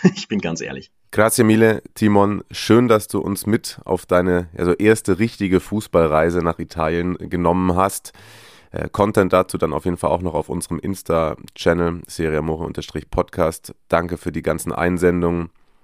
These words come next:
Speaker 2: und die lieben Worte. Das hat mir großen Spaß gemacht, sich das anzuhören. Äh, viel größeren Spaß als mein eigener Coppa Italia-Ausflug unter der Woche.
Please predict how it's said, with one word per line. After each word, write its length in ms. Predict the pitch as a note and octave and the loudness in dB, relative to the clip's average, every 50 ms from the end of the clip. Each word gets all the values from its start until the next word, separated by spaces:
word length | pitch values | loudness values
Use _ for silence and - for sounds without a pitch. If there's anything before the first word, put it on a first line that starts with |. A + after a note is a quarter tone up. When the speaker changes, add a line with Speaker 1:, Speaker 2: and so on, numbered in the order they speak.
| _ _ _ _ | _ _ _ _
Speaker 2:
und 100 | - E2 | -10 -8
die 80 | D#2+ E2+ | -6 -4
lieben 280 | D#2+ E2+ F2 E2+ E2+ D#2 | -4 -2 -4 -2 0 2
Worte. 520 | E2 E2 F2 F2 - F2+ E2+ E2 D#2+ D2+ - _ _ _ _ _ _ _ _ _ _ _ _ _ _ - - _ | 4 4 4 4 2 0 0 0 -2 -6 -12 _ _ _ _ _ _ _ _ _ _ _ _ _ _ -20 -12 _
Das 260 | - E2+ E2 - - - - - - | 0 0 0 0 -4 -10 -14 -14 -12
hat 140 | - - - | -12 -8 -6
mir 60 | G2+ F2+ | -6 -2
großen 280 | - - C#3+ D#3+ E3 | 2 2 4 4 2
Spaß 280 | C3+ - - B2 C3 - | 0 2 2 2 2 2
gemacht, 300 | B2 A2+ A#2 B2+ - - | 2 2 2 0 -2 -6
sich 280 | - - - - G#2 | -20 -8 -6 -6 -2
das 140 | - G2+ F#2 | 0 0 2
anzuhören. 580 | F#2+ G#2 A#2+ B2+ - C3 A#2 A#2+ B2+ C#3+ D#3 D#3+ - - - - - - - - - | 2 2 0 2 2 4 6 6 6 4 2 -4 -8 -14 -20 -20 -20 -20 -20 -4 0
Äh, 240 | - F#2+ G2+ E2+ G2+ | 2 4 4 4 2
viel 420 | - - - - C3+ D#3 D3+ C#3+ | 0 -4 -2 0 4 4 4 4
größeren 480 | - - G#2 A#2 B2+ B2 A#2+ G#2 G2 F2+ | 4 4 4 4 4 6 4 2 0 0
Spaß 380 | - - - F#2+ G#2+ A#2+ A2+ | 0 0 2 2 2 2 2
als 160 | G2+ F2+ F2 F#2 | 2 0 2 2
mein 240 | F#2 F2 F2 E2+ | 2 0 0 0
eigener 560 | - - E2+ G2 G2+ G#2+ G2+ F#2+ F#2 F#2 F#2 F#2 | 0 0 2 2 2 0 0 0 2 2 0 -2
Coppa 360 | - - - G#2 - - F#2 | -2 -4 -4 -2 0 0 0
Italia-Ausflug 800 | F2 E2+ - F2+ F2+ F#2 F#2+ F2 D2+ E2+ F2+ - - F#2 E2+ | 0 0 0 0 2 2 2 2 2 0 -2 -2 -2 -4 -2
unter 220 | - F2 F2 F2+ E2+ | -2 -2 0 2 2
der 120 | E2+ E2 | 2 2
Woche. 340 | E2 F2 E2+ - F#2 F2+ E2+ | 2 0 0 0 -2 -4 -4